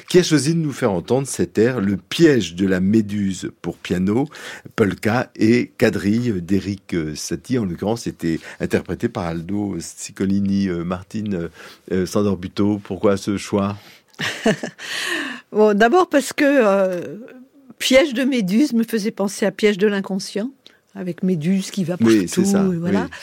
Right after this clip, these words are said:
Speaker 2: Et puis parce que cette musique de Satie, elle est toujours un peu en décalé, et j'ai l'impression que pour arriver à écouter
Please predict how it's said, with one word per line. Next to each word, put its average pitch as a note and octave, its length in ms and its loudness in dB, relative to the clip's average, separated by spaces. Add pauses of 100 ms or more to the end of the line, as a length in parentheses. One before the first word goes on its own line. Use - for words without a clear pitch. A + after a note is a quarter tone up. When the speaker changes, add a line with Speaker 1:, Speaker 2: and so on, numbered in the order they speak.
(380)
Speaker 2:
Et A#3+ 140 4
puis - 320 -4
parce C4 240 0
que F#4 100 0
cette - 260 -2
musique A3+ 360 6
de B3 100 -2
Satie, B3+ 540 2
elle B3+ 160 2
est - 80 -8
toujours D4 280 -2
un C4+ 80 2
peu - 160 -2
en A3+ 120 4
décalé, A3+ 640 2 (440)
et G3+ 100 0
j'ai G#3 140 4
l'impression A3 500 0
que C4+ 140 -4
pour G#3 300 -6
arriver G3 420 2
à A#3+ 160 2
écouter A3 640 2